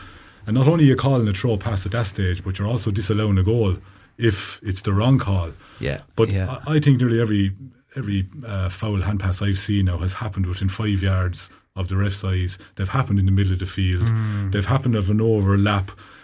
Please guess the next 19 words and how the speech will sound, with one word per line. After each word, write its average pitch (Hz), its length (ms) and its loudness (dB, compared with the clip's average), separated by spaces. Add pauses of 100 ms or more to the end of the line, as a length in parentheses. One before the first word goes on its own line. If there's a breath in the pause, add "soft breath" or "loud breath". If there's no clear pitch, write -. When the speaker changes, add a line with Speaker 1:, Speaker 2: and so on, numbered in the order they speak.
Speaker 2:
Yeah. 110 100 -8
Speaker 1:
And 107 100 0
it's 101 140 0
not 139 180 4
the 117 140 2
end 120 140 2
of 98 80 0
the 101 60 2
world. 101 440 2
Players 117 400 -2
are 101 160 0
annoyed, 104 600 2
but 95 260 -4 (160)
at 95 80 -12
the 104 120 -6
end 107 120 -2
of 98 60 -2
the 98 80 2
day, 104 380 -2